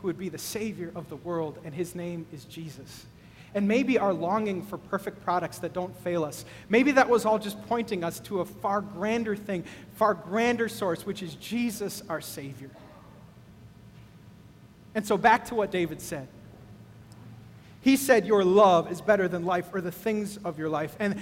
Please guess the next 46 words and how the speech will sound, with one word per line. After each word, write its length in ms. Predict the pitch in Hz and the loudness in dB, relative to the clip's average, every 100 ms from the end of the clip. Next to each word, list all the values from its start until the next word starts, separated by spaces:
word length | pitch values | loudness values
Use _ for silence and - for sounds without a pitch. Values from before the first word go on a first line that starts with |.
| - | -2
and 140 | 220 233 | 4 4
that 140 | 196 | 4
Hebrew 480 | 226 285 285 277 247 | 4 4 4 2 4
word 320 | 226 226 214 | 6 8 8
of 160 | 190 185 | 4 6
love 320 | 202 180 175 | 8 8 4
was 140 | 160 | -4
this 280 | 208 208 - | 0 0 0
word. 280 | 165 147 139 - - - | -4 -4 -6 -14 -18 4
It 80 | 196 | 6
was 260 | 190 170 - - - - - - | 8 6 0 -12 -18 -18 -8 0
chesed. 360 | 254 - - - - - - - - - - - - | 2 2 -6 -12 -14 -20 -20 -20 -20 -20 -20 -20 -8
And 80 | 185 | 0
you 60 | 190 | 8
gotta 220 | 247 208 | 8 8
do 180 | 208 233 | 2 6
that 180 | 202 | 6
'cause 200 | 190 - | 6 -4
Hebrew's 320 | 240 202 202 170 | -4 -4 -4 -4
a 40 | |
guttural 480 | 190 202 185 180 160 | 2 4 4 2 2
language. 480 | 180 180 156 135 139 | 2 0 -4 -8 -8
You 120 | 151 | -8
kinda 300 | 151 196 165 | -4 -4 -4
spit 360 | - - 226 196 | -8 0 0 0
when 120 | 175 | -8
you 80 | 156 | -6
say 220 | 196 156 | -4 -4
it. 100 | - - - - - | -6 -16 -14 -8 0
Chesed. 320 | 247 - 175 - - - - - | 0 0 -8 -12 -20 -20 -16 -8
And 120 | 185 | -4
so 120 | 214 | 2
you 140 | 202 208 | 2 4
wanna 160 | 214 | 2
say 180 | 208 220 | 2 4
that 120 | 208 | 4
with 180 | 196 208 | 4 0
me? 120 | 202 | 0
Here 140 | 185 202 | 2 2
we 100 | 190 | 4
go. 340 | 202 196 175 - - - - - - | 6 6 2 -6 -18 -20 -20 -14 -2
Chesed. 360 | 247 - - 151 - - - - - - - - - - - | 0 0 -4 -10 -14 -20 -20 -20 -20 -20 -20 -20 -20 -20 -6
Which 240 | 240 262 247 | -4 -2 2
means 340 | 269 254 262 | 4 4 0
faithful 540 | - 240 - - 214 | -2 -2 -2 -2 2
love. 320 | 180 170 151 | 4 4 2